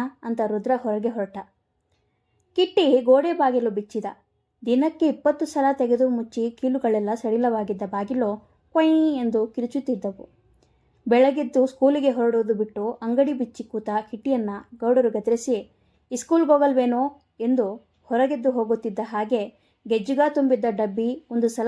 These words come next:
ಜಳಕ್ಕನೆ ಕುಲುಕಿ ಹಜಾರದ ಗಾರೆ ನೆಲದ ಮೇಲೆ ಸುರಿದ. ಒಡ್ಡಿ ಒಡ್ಡಿ ಗುಪ್ಪೆ ಮಾಡಿ ಲೆಕ್ಕ ಹಾಕಿ ತಿರುಗಿ ಡಬ್ಬಕ್ಕೆ ತುಂಬಿದ.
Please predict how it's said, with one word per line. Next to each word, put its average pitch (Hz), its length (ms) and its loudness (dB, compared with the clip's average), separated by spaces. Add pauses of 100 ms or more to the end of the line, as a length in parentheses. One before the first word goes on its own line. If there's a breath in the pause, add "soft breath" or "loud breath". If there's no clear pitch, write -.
ಜಳಕ್ಕನೆ 220 640 -4
ಕುಲುಕಿ 226 560 -6 (240)
ಹಜಾರದ 277 500 2 (120)
ಗಾರೆ 220 340 2
ನೆಲದ 233 320 0
ಮೇಲೆ 208 300 -2
ಸುರಿದ. 214 280 -2 (920)
ಒಡ್ಡಿ 226 300 4
ಒಡ್ಡಿ 285 560 4
ಗುಪ್ಪೆ 240 280 0
ಮಾಡಿ 226 360 0
ಲೆಕ್ಕ 214 300 -4
ಹಾಕಿ 220 600 -2 (260)
ತಿರುಗಿ 277 320 2
ಡಬ್ಬಕ್ಕೆ 233 420 2
ತುಂಬಿದ. 220 360 -4